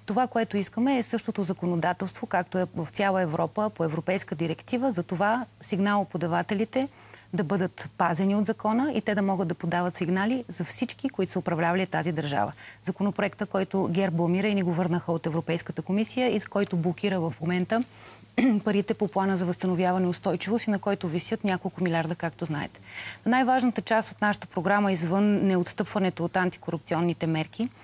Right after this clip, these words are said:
е балансираната инвестиция между инфраструктура и най-ценния капитал на държавата. Хората, нейните деца. Затова в програмата си сме заложили надграждане над много от мерките, които пожънаха успех в последните години. Например, данъчни облекчения, които заварихме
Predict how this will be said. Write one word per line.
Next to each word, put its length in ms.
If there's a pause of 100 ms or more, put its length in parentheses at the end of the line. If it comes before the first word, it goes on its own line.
(460)
е 280
балансираната 840
инвестиция 560
между 240
инфраструктура 960
и 60
най-ценния 680
капитал 420
на 100
държавата. 540 (300)
Хората, 440 (100)
нейните 360
деца. 340 (420)
Затова 400
в 180
програмата 500
си 120
сме 180
заложили 640
надграждане 560
над 160
много 200
от 120
мерките, 380
които 320
пожънаха 580
успех 320
в 160
последните 440
години. 380 (360)
Например, 380
данъчни 440
облекчения, 560
които 260
заварихме 720